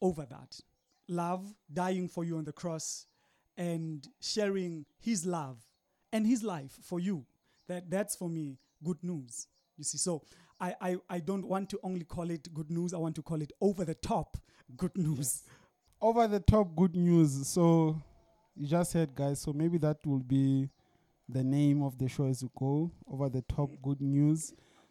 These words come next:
Speaker 2: So Lindani, thank you, man, for joining us again. Um, the question I get asked a lot, which I would like to, to hear you, uh, your point on this is, why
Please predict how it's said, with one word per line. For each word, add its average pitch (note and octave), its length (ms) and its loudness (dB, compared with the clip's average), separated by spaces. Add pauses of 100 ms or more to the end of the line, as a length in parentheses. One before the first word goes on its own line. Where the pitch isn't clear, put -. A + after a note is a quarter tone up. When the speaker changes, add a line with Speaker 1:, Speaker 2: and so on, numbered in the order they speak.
(120)
Speaker 2:
So G#3 300 4
Lindani, G3 420 2
thank G#3 300 0
you, G#3 80 2
man, D#3+ 240 2
for D3+ 240 -2
joining D3 440 -2
us C#3 200 -6
again. C3 440 -4
Um, A#2+ 640 -8 (920)
the F#3 120 -2
question A3+ 800 -4 (340)
I F3+ 80 -8
get G3 180 -4 (140)
asked E3+ 420 -10
a C#3+ 60 -12
lot, C3+ 260 -6 (920)
which E3+ 200 -2
I G3+ 60 2
would C#3+ 160 -2
like C3+ 220 -4 (160)
to, B2+ 160 -2 (100)
to C3+ 60 -4
hear C#3+ 260 -2
you, A#2+ 400 -6 (720)
uh, B2 60 -10
your A#2+ 200 -6
point C3+ 340 -6
on A#2+ 160 -10
this A#2+ 300 -12
is, C3 460 -12 (580)
why D#3 840 -2